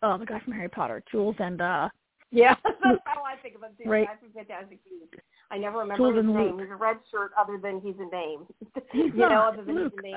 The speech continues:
Speaker 1: I mean,
Speaker 2: after
Speaker 1: his
Speaker 2: now.
Speaker 1: name is Luke.
Speaker 2: Yeah,
Speaker 1: His
Speaker 2: Luke.
Speaker 1: name is
Speaker 2: That's
Speaker 1: Luke.
Speaker 2: his name, Luke.
Speaker 1: Um, the six of
Speaker 2: Yeah.
Speaker 1: them are, are separate. Like, uh, there's, like, there's, like, two dozen main characters still. I feel like
Speaker 2: Yeah,
Speaker 1: they should have
Speaker 2: and they
Speaker 1: been
Speaker 2: should
Speaker 1: killing more. I feel like they should have been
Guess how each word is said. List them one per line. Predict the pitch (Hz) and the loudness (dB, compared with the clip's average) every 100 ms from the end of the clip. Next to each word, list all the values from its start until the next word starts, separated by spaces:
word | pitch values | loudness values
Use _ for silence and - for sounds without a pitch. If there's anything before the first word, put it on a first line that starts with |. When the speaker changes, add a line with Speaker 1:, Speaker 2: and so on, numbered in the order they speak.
| - | -8
Speaker 1:
I | 254 | -6
mean, | 262 269 262 | -2 -2 0
Speaker 2:
after | |
Speaker 1:
his | 269 | 0
Speaker 2:
now. | |
Speaker 1:
name | 302 | 0
is | 285 | 0
Luke. | 269 233 233 - - _ _ _ | 0 2 0 -4 -18 _ _ _
Speaker 2:
Yeah, | 269 220 | -4 -2
Speaker 1:
His | 240 | 2
Speaker 2:
Luke. | 262 | 2
Speaker 1:
name | 262 | 2
is | 240 | 2
Speaker 2:
That's | 214 | 0
Speaker 1:
Luke. | 196 180 | 0 -2
Speaker 2:
his | 160 | -14
name, | 147 | -18
Luke. | - - _ - | -20 -20 _ -2
Speaker 1:
Um, | 233 226 226 - | 0 2 0 -6
the | 247 - | -6 -4
six | 277 - | -6 -6
of | 202 | -6
Speaker 2:
Yeah. | |
Speaker 1:
them | 202 190 | -4 -4
are, | 190 190 185 - | -2 -2 -4 -8
are | 226 190 _ 214 | -12 -12 _ -8
separate. | 208 202 233 220 - 262 | -6 -6 -6 -8 -6 -4
Like, | 254 _ - | -4 _ -6
uh, | - | -4
there's, | 294 311 359 | -2 -2 -2
like, | - - | -4 -2
there's, | 330 | -2
like, | 330 254 - - | -2 -6 -8 0
two | 277 269 226 | 2 4 2
dozen | 226 240 220 185 185 | 0 0 -4 -10 -10
main | 196 196 180 | -12 -12 -10
characters | 202 - 185 - - | -8 -8 -10 -16 -12
still. | - - - - - | -12 -12 -16 -20 -14
I | 226 | -6
feel | 311 285 | 0 0
like | |
Speaker 2:
Yeah, | 208 180 | 2 0
Speaker 1:
they | 170 | 2
should | 220 | 0
have | |
Speaker 2:
and | 190 | 0
they | 185 | -4
Speaker 1:
been | 170 | -4
Speaker 2:
should | 233 | -4
Speaker 1:
killing | 233 226 214 | -2 0 -2
more. | 208 190 _ _ _ _ _ - | -2 -4 _ _ _ _ _ -12
I | 233 | -2
feel | 339 | 0
like | 359 | 2
they | 277 | 0
should | - | -4
have | |
been | 208 | -6